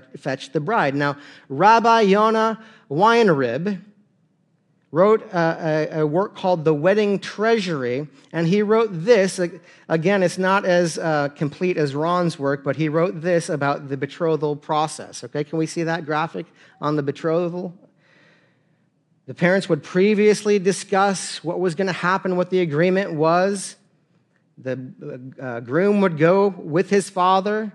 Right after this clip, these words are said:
and when they went to the, the, uh, the bride-to-be's house, they'd bring three things specifically.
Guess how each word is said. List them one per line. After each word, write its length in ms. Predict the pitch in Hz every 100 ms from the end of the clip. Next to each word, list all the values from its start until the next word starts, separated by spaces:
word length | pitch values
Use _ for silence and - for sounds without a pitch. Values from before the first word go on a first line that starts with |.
| _ _
and 160 | - 147
when 160 | 160 175
they 140 | 165
went 360 | 156 185 226 -
to 260 | - 208
the, 420 | 196 180 190 196 175
the, 440 | 147 160 151 151 -
uh, 320 | 143 131 135 - _ _ _ _ _ _ _ _ _ _ _ -
the 40 |
bride-to-be's 680 | 135 151 175 170 151 165 160
house, 340 | - 208 185 165
they'd 220 | 175 151
bring 240 | 170 170
three 240 | 165 190 220
things 300 | 180 147 139
specifically. 760 | - 147 214 202 - 117 123